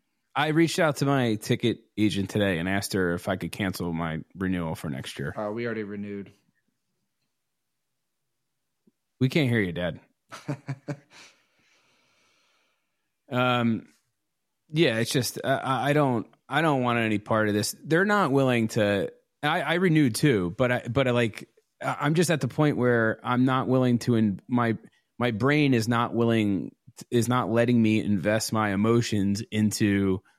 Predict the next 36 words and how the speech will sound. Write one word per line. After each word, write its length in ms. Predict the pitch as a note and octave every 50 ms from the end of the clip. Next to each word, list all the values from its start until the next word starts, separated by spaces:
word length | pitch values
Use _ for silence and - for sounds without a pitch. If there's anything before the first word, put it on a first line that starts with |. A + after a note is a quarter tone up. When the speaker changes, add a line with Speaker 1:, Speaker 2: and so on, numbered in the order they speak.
| _ _ _ _ _ _ F#2+
Speaker 1:
um, 500 | G2+ G2 G2 F#2+ F2 D#2 D2+ D2+ C#2+ - _ _ _ _ _ _ _ _ _ _ _ _ _ _ _ _ _ _ _ -
the 100 | B2+ A#2+
level 340 | A2+ B2 B2+ B2 A#2+ A#2 A2
of 120 | G2+ -
competency 920 | - - C3 C3+ A#2+ C3 A#2+ A2 G2+ F#2+ - - G#2+ G2 F#2+ F#2 F#2+ - _ _ _ _ -
that's, 400 | - A2 G#2+ G2+ - - - - _ _ _ _ _ _ _
that 120 | - A2 G#2+
I'm 100 | G2+ G2+
seeing. 420 | - - D#3+ C3 F#2+ F2 E2 E2+
You 80 | G2 G#2
know 60 | A2
what 100 | G#2+ G#2
I 80 | G2+
mean? 220 | G2+ G#2+ A2+ A#2+ A#2+
Like, 160 | G#2+ G2 -
I 80 | G2 G2
think 300 | - - A#2+ A2 G#2+ -
that 220 | A#2+ G#2+ F#2+ - - _ _ _ _ _ _ _ _ _ _ _ _ _ _ _ -
everyone 440 | C3+ C#3+ C#3+ D3+ C#3+ C#3+ C#3+ C3+ C3
could 140 | - B2+
be 120 | A#2 A#2+ A2
better. 460 | F#2+ A2 G#2+ G#2 G#2 G#2 G2+ G2+ - _ _ _ _ _ _ -
Um, 540 | G2+ G2+ G2 F#2+ F#2+ F#2+ F#2 F2+ F2 A2+ - _ _ _ _ _ _ _ _ _ _ _ -
there's 220 | F3+ A3+ G#3 -
guys 280 | - B2+ A#2+ A#2 A2+ A2+
that 120 | A2 G2+
play 180 | - A2+ G#2 G2
hard 280 | G#2 G2 F2+ F2+ F2+
every 180 | E2 D2 E2+ F2
night. 280 | F2 E2+ F2 E2+ D#2+
There's 140 | - B2+ C#3+
no 120 | E3 D3+ C3
doubt 260 | G2+ G2+ F#2 F2+ F2+
about 320 | E2 D2 D#2+ D#2 D2+ D#2+
it, 180 | F2 E2+ - -
but 320 | - G#2+ G2+ F#2 - -